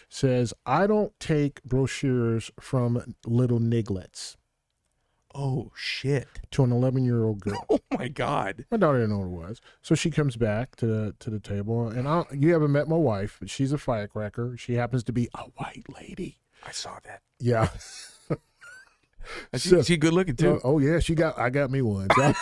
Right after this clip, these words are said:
Speaker 1: <laughs> I used to have a fr-, I used to have a friend who said, "I got me one." So,
Speaker 2: Oh, man, that's fantastic.
Speaker 1: but, but here's the deal. Uh, when my daughter went to my wife and said,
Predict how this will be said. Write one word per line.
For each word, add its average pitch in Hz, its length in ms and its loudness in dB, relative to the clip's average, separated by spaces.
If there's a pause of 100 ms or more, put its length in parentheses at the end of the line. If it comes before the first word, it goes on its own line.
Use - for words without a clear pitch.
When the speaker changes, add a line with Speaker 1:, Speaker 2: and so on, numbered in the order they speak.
Speaker 1:
<laughs> - 1000 -2
I 349 80 8
used 190 180 6
to 196 80 12
have 165 100 10
a 160 60 10
fr-, - 460 2
I 220 60 10
used 220 140 10
to 190 40 10
have 160 100 6
a 131 60 0
friend 156 240 6
who 123 120 4
said, 101 200 0
"I - 20 -4
got 113 220 -2
me 123 120 0
one." 82 320 -6
So, 143 120 2
Speaker 2:
Oh, 135 60 0
man, 127 160 -2
that's 123 120 -8
fantastic. 131 460 4
Speaker 1:
but, 113 100 -10 (100)
but 160 180 6
here's 180 240 8
the 151 60 0
deal. 120 280 2 (120)
Uh, 143 380 4 (180)
when 185 280 2 (240)
my 151 140 2
daughter 160 220 2
went 165 140 0
to - 80 -4
my 185 80 0
wife 139 180 2
and 131 100 0
said, 127 240 0